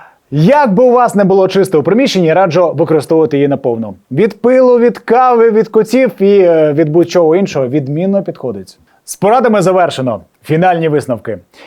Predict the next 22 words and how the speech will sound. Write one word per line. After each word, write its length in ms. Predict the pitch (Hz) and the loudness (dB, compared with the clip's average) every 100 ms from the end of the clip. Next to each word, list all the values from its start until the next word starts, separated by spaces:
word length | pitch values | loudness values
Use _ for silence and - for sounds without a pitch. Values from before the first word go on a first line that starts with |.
| - | -6
Я 280 | 131 240 285 | -2 0 0
цілком 400 | 233 220 220 160 | 0 0 0 0
згоден 340 | 180 202 185 | 2 2 0
з 300 | 127 180 143 | 0 -2 -2
слоганом, 520 | - 202 170 139 120 | -2 0 0 -2 -2
який 180 | 127 135 | -2 -2
використовується 680 | 131 143 135 139 131 123 127 | -2 -4 -2 -2 0 -2 -2
по 120 | 139 | -2
відношенню 460 | 139 147 131 135 | 0 -2 -2 -4
до 140 | 123 139 | -2 -2
цього 200 | 139 131 | 0 0
вертака, 480 | 135 139 175 247 233 | -2 -4 -2 0 0
а 80 | 156 | 0
саме 320 | 175 165 151 - | -2 0 -2 -4
аналогове 840 | 139 147 208 233 175 202 190 185 | -4 0 2 2 0 0 0 -2
аудіо 520 | 170 170 170 151 156 | -2 0 0 0 -2
для 320 | 127 135 127 113 | 0 -2 -2 -4
діджитал-покоління. 920 | 127 131 131 120 117 110 110 98 104 | -6 -6 -8 -12 -12 -10 -10 -10 -12
Ось 160 | 120 | -10
на 160 | 139 139 | -8 -8
сто 320 | 139 - 170 | -6 -2 -2
відсотків. 480 | 156 151 135 - | -2 -6 -10 -10